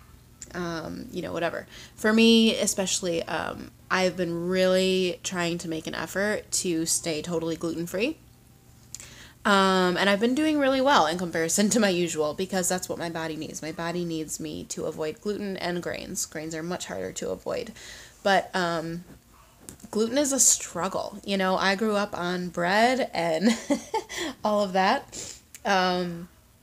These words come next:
so that is tough, but I need to honor what my body tells me, and I am looking forward to getting any remnants of things that are not serving me, um, detoxed from my system.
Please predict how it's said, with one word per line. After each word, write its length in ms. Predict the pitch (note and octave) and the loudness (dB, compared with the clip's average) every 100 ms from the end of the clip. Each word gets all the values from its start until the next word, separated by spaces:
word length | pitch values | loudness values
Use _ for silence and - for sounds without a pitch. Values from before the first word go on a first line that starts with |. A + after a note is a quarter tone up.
| - _ _ - - - - - | -20 _ _ -18 -18 -16 -20 -14
so 360 | - - A#3 A3 | -2 4 6 8
that 240 | A#3 A#3 | 8 6
is 160 | G3+ - | 6 4
tough, 400 | G3 F#3+ D#4 - | 2 -2 -2 -6
but 300 | G3 G3+ - | 2 2 4
I 400 | F#3+ F#3+ F#3+ - F#3+ | 2 2 0 -4 -4
need 320 | G3 F#3+ F#3 | -2 -2 -4
to 300 | G3 F3 E3+ | -2 0 -2
honor 360 | - D#3+ G3+ C4 | -4 -4 -2 -2
what 160 | C4+ | -4
my 120 | B3 A#3+ | -4 -4
body 300 | A#3 A#3+ B3 | -2 -4 -4
tells 300 | B3+ B3+ D4 | -6 -6 -4
me, 240 | D#4+ F4 | -4 -4
and 500 | - G#3 G3+ G3 F#3+ - | -2 0 2 0 -2 -2
I 140 | E3+ | 0
am 440 | F3+ F3+ F3 - F3+ | 0 0 -2 -4 -6
looking 200 | F3+ F#3+ | -6 -6
forward 280 | F3 F3 F3 | -2 -2 -2
to 240 | F#3 F3 | -4 -4
getting 460 | E3 F3+ F3 E3+ E3+ | -2 0 0 0 -2
any 280 | E3 F3+ F3+ | -4 -2 -4
remnants 760 | E3 D#3+ F3+ G#3 G#3 - - - - - - | -4 -4 -4 -4 -2 -2 -2 -4 -20 -20 -8
of 460 | F3+ F3 E3+ E3+ E3 | -2 2 2 0 -4
things 480 | - G#3 G#3+ G#3 | -4 -2 -2 -4
that 240 | F3+ E3 - | -4 -4 -6
are 160 | D3 D#3+ | -8 -8
not 500 | E3+ F3 F3+ - - - - - - - - - | -6 -6 -6 -10 -16 -18 -20 -20 -20 -20 -20 -18
serving 540 | - - F3 F#3 A3 A#3+ | -2 0 2 2 2 2
me, 380 | C4 C4+ C#4+ C4+ _ - _ - - | 0 0 -2 -6 _ -20 _ -20 -16
um, 400 | - F3+ E3+ E3 | -4 -2 -2 -4
detoxed 500 | F3+ F3+ F3 - - | -6 -6 -6 -6 -8
from 180 | - E3 | -6 -8
my 120 | D#3 | -6
system. 500 | - - - - - | -6 -4 -4 -8 -12